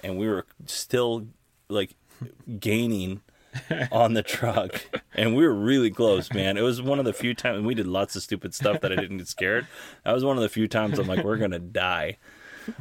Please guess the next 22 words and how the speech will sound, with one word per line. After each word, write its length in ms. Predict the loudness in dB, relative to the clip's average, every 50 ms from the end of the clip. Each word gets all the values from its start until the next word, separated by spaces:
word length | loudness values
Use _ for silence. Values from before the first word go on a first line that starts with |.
| -8 -6
So 200 | 0 2 2 2
what, 280 | 4 4 2 2 0 0 -2
it's 220 | -4 -4 -4 -2
taking 320 | -2 -2 -2 0 -2 -2 0
that 300 | 0 0 -2 -4 -6 -4
principle 400 | -4 -4 -2 -2 -2 -2 0 0
of 100 | 0 0
drafting 480 | -2 -2 -2 -2 -2 -4 -6 -6 -4 -6
that 100 | -6 -8
you 60 | -8
see 180 | -8 -8 -6 -6
in 80 | -4 -4
nascar 420 | -6 -6 -8 -10 -8 -6 -6 -6 -6
and 100 | -8 -10
all 100 | -10 -10
the 100 | -10 -8
other 220 | -8 -8 -8 -10 -12 -16 -20 -20 _ -6
racing, 420 | -6 -6 -6 -6 -10 -10 -12 -12 -14 _ _ _ -20 -20 -20 _ _ _ _ _
and 420 | -6 -2 0 0 2 2 0 0 -2
it's, 280 | -4 -6 -6 -8 -10 -12 -14 -20 _ -20 _ _ -20 _ _
um, 560 | -6 -6 -6 -4 -6 -6 -8 -8 -10 -10 -12 -6
basically 560 | -6 -4 -4 -4 -4 -4 -2 -2 -2 -2 -4